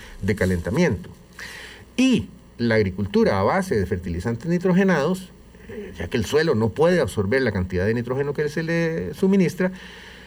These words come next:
genera grandes cantidades de óxido nitroso, que es un gas alrededor de trescientas veces más poder, más potente que el C O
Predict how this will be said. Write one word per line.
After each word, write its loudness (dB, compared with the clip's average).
genera 2
grandes 0
cantidades 2
de 4
óxido 0
nitroso, 0
que 2
es -2
un 2
gas -2
alrededor 2
de 2
trescientas 2
veces 2
más 0
poder, 0
más -2
potente 0
que -4
el 0
C -2
O -2